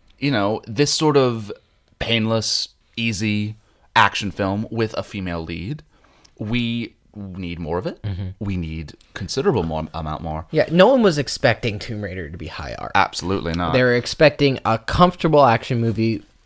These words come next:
Speaker 2: good stunts, good characters. I think that's the bare minimum that you should expect of any movie.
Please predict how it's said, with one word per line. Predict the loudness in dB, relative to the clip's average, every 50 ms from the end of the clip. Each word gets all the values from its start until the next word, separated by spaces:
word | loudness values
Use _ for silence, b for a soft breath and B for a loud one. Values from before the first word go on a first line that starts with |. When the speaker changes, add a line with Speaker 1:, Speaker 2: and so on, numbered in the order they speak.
| _
Speaker 2:
good | 6 6 6 6
stunts, | 4 0 0 0 0 0 -2 -4 -6 -6
good | -2 -2 -2 -2 -2
characters. | -2 0 0 0 -2 -4 -6 -8 -8 -8 -6 -6 -8 -10 -10 -12 -16 _ -20 -20 -20 -20 _ -8
I | -6 0
think | 2 2 4 6
that's | 4 4 4 4 0 -2 -2
the | 0 0 0 4
bare | 4 6 6 6 6
minimum | 4 2 2 0 0 -2 -2 -4
that | -4 -4
you | -6 -6
should | -6 -6 -8
expect | -8 -10 -8 -8 -8 -8 -8
of | -8 -8
any | -6 -6 -6 -6
movie. | -8 -10 -12 -14 -14 -14 -16 -12